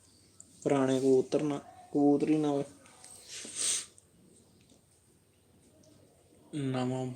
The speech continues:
ਬਲੱਡ ਲਾਉਂਦੇ ਹੀ ਆ, ਤਾਂ ਹੀ ਉਹਨਾਂ ਦੇ ਏਡੇ ਏਡੇ ਲੰਬੇ ਆ ਕਬੂਤਰ। ਨਹੀਂ ਤਾਂ ਜੇ ਆਪਾਂ ਉਹਨਾਂ ਦੇ ਬੱਚੇ ਪਲਾਉਂਦੇ ਰਹਿੰਦੇ ਆ, ਭੈਣ ਚੋ, ਚੂਚੇ ਜਿਹੇ ਰਹਿ ਜਾਂਦੇ ਬੱਚੇ ਸਾਲੇ,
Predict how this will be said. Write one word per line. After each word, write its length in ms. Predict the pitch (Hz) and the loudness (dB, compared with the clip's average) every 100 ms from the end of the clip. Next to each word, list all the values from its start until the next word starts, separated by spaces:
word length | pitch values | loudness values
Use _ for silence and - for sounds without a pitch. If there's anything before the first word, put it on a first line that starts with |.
| 131 | -4
ਬਲੱਡ 420 | 135 131 127 131 | 2 2 2 0
ਲਾਉਂਦੇ 320 | 135 131 123 | -2 0 0
ਹੀ 180 | 123 123 | 0 -2
ਆ, 100 | 127 - - | -6 -10 -6
ਤਾਂ 140 | 135 135 | -2 2
ਹੀ 140 | 139 | 4
ਉਹਨਾਂ 260 | 143 143 151 | 4 4 8
ਦੇ 80 | 143 | 8
ਏਡੇ 220 | 135 135 | 8 8
ਏਡੇ 200 | 135 135 | 6 6
ਲੰਬੇ 400 | 131 131 127 131 | 4 2 4 4
ਆ 80 | 131 | 4
ਕਬੂਤਰ। 560 | 131 131 131 139 135 135 | 4 2 2 2 0 0
ਨਹੀਂ 320 | 131 131 131 | 0 0 -2
ਤਾਂ 160 | 135 131 - - - _ - - - - - - - - | -4 -8 -18 -20 -20 _ -20 -20 -20 -20 -20 -20 -20 -4
ਜੇ 160 | 131 | 2
ਆਪਾਂ 260 | 127 127 131 | 2 4 2
ਉਹਨਾਂ 340 | 127 127 139 156 | 2 2 2 4
ਦੇ 80 | |
ਬੱਚੇ 320 | 147 139 135 131 | 4 4 4 2
ਪਲਾਉਂਦੇ 480 | 131 131 131 131 131 | 4 2 2 0 0
ਰਹਿੰਦੇ 280 | 131 135 135 | 0 0 0
ਆ, 60 | |
ਭੈਣ 320 | 131 127 120 117 | -2 -4 -2 -2
ਚੋ, 80 | |
ਚੂਚੇ 400 | 120 135 131 143 | -2 0 4 6
ਜਿਹੇ 160 | 143 143 | 6 6
ਰਹਿ 160 | 131 127 | 6 4
ਜਾਂਦੇ 240 | 139 139 | 2 2
ਬੱਚੇ 380 | 123 117 120 120 | 2 0 -2 -2
ਸਾਲੇ, 220 | 120 131 | -4 -6